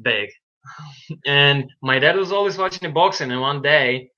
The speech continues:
I was like, "You know what? I wanna be like them. I wanna go to a gym." And he's like, "I know where there's a boxing gym at, but I don't think you wanna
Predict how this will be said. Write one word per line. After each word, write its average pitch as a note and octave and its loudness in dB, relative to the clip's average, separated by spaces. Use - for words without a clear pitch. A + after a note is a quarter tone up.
I C#3 -4
was C#3+ -4
like, D3+ -6
"You F3 -8
know F#3+ -6
what? G#3 -2
I F3 -2
wanna G#3 -6
be G#3 -4
like F#3 -4
them. F3+ -2
I B2 -4
wanna C#3+ -6
go D#3 -2
to D3+ -8
a B2 -8
gym." C#3 -2
And G#2 -18
he's B2 -12
like, C3 -10
"I C3+ -4
know G#3 -2
where F#3+ -2
there's B2+ -10
a B2 -10
boxing D#3 -6
gym A#2+ -8
at, A2+ -4
but A#2+ -6
I B2+ -2
don't D#3 -4
think D#3 -6
you C3 -6
wanna A#2 -8